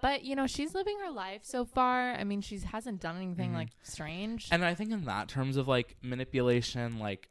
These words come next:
Speaker 2: I think that's the type of manipulation that, like, literally any single person in the public eye does.
Speaker 1: Well, yeah, if,
Speaker 2: Like,
Speaker 1: like, a ton of people, like, love you, like, you're gonna be like, I don't know,
Speaker 2: I
Speaker 1: like
Speaker 2: think that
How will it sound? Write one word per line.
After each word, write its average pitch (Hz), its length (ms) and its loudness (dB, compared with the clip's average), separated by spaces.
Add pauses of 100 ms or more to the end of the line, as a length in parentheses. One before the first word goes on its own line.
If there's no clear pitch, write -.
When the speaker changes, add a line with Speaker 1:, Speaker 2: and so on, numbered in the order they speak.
Speaker 2:
I 123 100 2
think 143 160 -2
that's 151 220 -2
the - 60 -4
type 113 180 0
of 107 100 -12
manipulation 101 640 -6
that, 101 100 -6
like, 98 180 -6
literally 104 360 0
any 98 220 -8
single 92 300 -12
person 92 340 -12
in 98 40 -10
the 101 60 -10
public - 300 -10
eye 60 220 -10
does. - 360 -10
Speaker 1:
Well, 262 120 -2
yeah, 214 320 -2
if, 180 100 -8
Speaker 2:
Like, 120 120 4
Speaker 1:
like, 202 180 -6
a 202 120 -2 (120)
ton 196 220 -2
of 196 80 -6
people, 214 280 2
like, 196 180 -2 (100)
love 170 340 -6
you, 208 400 -2
like, 202 260 -8
you're 185 100 -10
gonna 175 260 -4
be 175 160 -2
like, 170 420 -10 (880)
I 240 60 4
don't 208 120 0
know, 147 260 -10
Speaker 2:
I 139 60 8
Speaker 1:
like 143 80 8
Speaker 2:
think 175 160 2
that 147 280 4